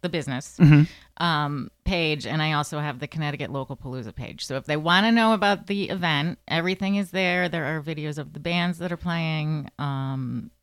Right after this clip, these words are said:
Speaker 1: all of the info. The ticket link is there. Tickets are fifteen in advance. We are encouraging advance ticket purchase
Speaker 2: Yeah,
Speaker 1: this year
Speaker 2: guys.
Speaker 1: because of
Speaker 2: Let's not
Speaker 1: we'd
Speaker 2: do
Speaker 1: like
Speaker 2: walk-ins.
Speaker 1: to reduce the
Speaker 2: Yeah.
Speaker 1: gate
Speaker 2: Yeah,
Speaker 1: contact.
Speaker 2: yeah, let's not do
Speaker 1: Um,
Speaker 2: walk-ins, guys. You
Speaker 1: yeah.
Speaker 2: know, you, it makes, it makes events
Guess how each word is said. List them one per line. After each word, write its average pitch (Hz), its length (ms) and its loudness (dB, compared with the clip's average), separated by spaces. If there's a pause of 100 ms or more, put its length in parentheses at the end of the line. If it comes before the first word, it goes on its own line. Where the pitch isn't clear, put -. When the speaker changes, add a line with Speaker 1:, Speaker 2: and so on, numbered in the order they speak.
Speaker 1:
all 147 220 2
of 170 140 -2
the 165 120 -2
info. 175 320 -2
The 156 100 -4
ticket - 340 -8
link 175 220 -2
is 160 120 -8
there. 165 160 -4
Tickets 160 480 -10
are 156 240 -2
fifteen 175 600 -4
in 170 100 -2
advance. 165 420 -4
We 165 100 -4
are 170 200 6
encouraging 170 840 -2
advance 151 600 -6 (540)
ticket 175 260 -10
purchase - 280 -6
Speaker 2:
Yeah, 160 180 6
Speaker 1:
this 151 80 4
year 147 160 4
Speaker 2:
guys. 180 100 0
Speaker 1:
because 175 420 -6
of 151 260 -8
Speaker 2:
Let's 165 320 4
not 233 160 6
Speaker 1:
we'd 208 40 2
Speaker 2:
do 214 100 6
Speaker 1:
like 180 160 8
Speaker 2:
walk-ins. 170 340 0
Speaker 1:
to 180 60 -2
reduce 165 520 -10 (300)
the 151 80 0
Speaker 2:
Yeah. 139 60 0
Speaker 1:
gate 143 200 -8
Speaker 2:
Yeah, 127 320 -2
Speaker 1:
contact. - 260 -8 (180)
Speaker 2:
yeah, 156 140 2
let's 165 240 2
not 196 200 8
do 196 100 10
Speaker 1:
Um, 175 60 8
Speaker 2:
walk-ins, 147 600 4
guys. 139 400 2
You 160 60 -2
Speaker 1:
yeah. 156 60 4
Speaker 2:
know, 151 100 6
you, 147 180 2
it 156 80 4
makes, 175 260 4
it 180 120 4
makes 208 280 4
events 151 440 0